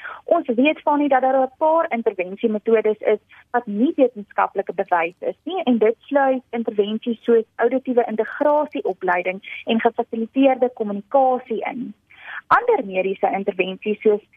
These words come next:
stamseloorplanting en dieetintervensie moet versigtig oorweeg word, want daar bestaan debat oor die bewese uitkomste. Een van die ander belangrike brandpunte wat uitgestaan het,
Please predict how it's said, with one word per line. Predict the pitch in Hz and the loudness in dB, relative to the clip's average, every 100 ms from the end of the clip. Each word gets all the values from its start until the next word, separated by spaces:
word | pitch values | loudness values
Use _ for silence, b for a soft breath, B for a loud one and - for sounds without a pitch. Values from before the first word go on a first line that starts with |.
| _ | _
stamseloorplanting | - 330 330 - 254 226 208 208 - 196 190 196 196 - | -2 -2 -2 0 0 2 0 -2 -2 -2 -2 -4 -6 -6
en | 208 | -4
dieetintervensie | 202 - 330 330 - 220 185 180 180 185 202 - B B | -4 0 0 0 -2 -4 -4 -4 -4 -8 -10 -10 B B
moet | 220 | 0
versigtig | - 254 - - 339 - 220 - | 2 -2 -2 -2 -2 -2 -4 2
oorweeg | 220 196 180 180 - | 0 2 -4 -4 -2
word, | 147 175 226 _ B B | -2 -2 -4 _ B B
want | 254 233 | 2 4
daar | 233 | 2
bestaan | 233 - 294 285 | 0 0 0 2
debat | 240 - 196 208 | 0 2 0 0
oor | - 208 - | -2 -2 -2
die | 208 | -2
bewese | 202 180 175 180 - | -2 -2 -2 -2 -2
uitkomste. | - - - - - - - - 240 _ _ _ _ B B _ | -2 -4 -6 -6 -6 -10 -4 -4 -4 _ _ _ _ B B _
Een | 381 392 | 2 2
van | 320 | 0
die | 277 269 | 0 0
ander | 311 440 | 0 2
belangrike | 214 202 196 202 208 | 2 2 0 -2 -2
brandpunte | 185 190 190 208 208 202 202 | 0 2 0 -4 -8 -4 0
wat | 196 - | 0 0
uitgestaan | 202 - 226 - 208 208 | -4 -4 -14 -10 -6 -4
het, | 208 | -4